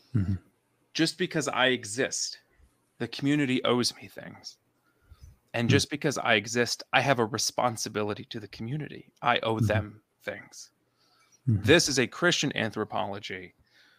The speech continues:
Speaker 2: which is totally in opposition to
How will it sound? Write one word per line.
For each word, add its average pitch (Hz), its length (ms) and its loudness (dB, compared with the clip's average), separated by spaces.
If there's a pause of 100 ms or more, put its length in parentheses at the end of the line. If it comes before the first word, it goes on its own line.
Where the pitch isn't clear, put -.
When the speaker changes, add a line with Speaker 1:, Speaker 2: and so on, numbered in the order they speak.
(160)
Speaker 2:
which 131 160 4
is 120 180 0
totally 135 920 2 (240)
in 123 120 0
opposition 113 720 -2
to - 120 -10